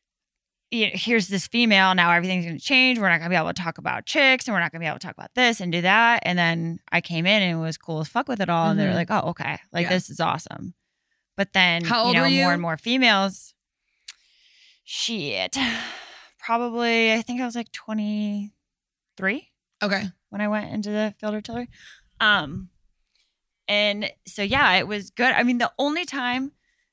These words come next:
Speaker 1: that somebody said anything that was cross to me was, um, I had a section chief at the time, and it was my first two-week field <laughs> problem. So, you know, being a female, two weeks in the field, super fun anyways.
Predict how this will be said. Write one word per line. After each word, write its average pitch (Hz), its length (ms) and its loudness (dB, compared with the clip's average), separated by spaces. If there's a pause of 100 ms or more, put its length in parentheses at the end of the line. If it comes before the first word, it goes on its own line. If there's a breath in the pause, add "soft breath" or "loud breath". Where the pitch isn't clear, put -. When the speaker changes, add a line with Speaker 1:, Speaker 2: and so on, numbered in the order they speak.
(140)
Speaker 1:
that 226 220 -4 (120)
somebody 262 580 0 (100)
said 202 380 -4
anything 262 720 0
that 202 220 0
was 170 600 -4 (140)
cross 185 640 -2
to - 120 -4
me 254 280 0
was, 175 400 -2
um, 175 480 -4 (560)
I 202 120 6
had 180 520 0 (120)
a 180 100 -6
section 180 480 -6
chief 170 420 -8
at - 120 -6
the 175 60 -8
time, 165 560 0 (380)
and 190 140 -2
it 175 100 2
was 170 180 0
my 165 200 0
first - 800 -2 (220)
two-week 196 520 -2
field 185 380 2
<laughs> - 0 -
problem. 170 640 -2 (640)
So, - 120 -6
you 202 160 2
know, 220 280 4
being 196 160 2
a 208 60 0
female, 190 400 -2
two 185 220 -4
weeks 175 240 -4
in 175 80 -6
the 165 60 -6
field, 165 260 -4
super 170 260 -6
fun 170 240 -6
anyways. 170 480 -6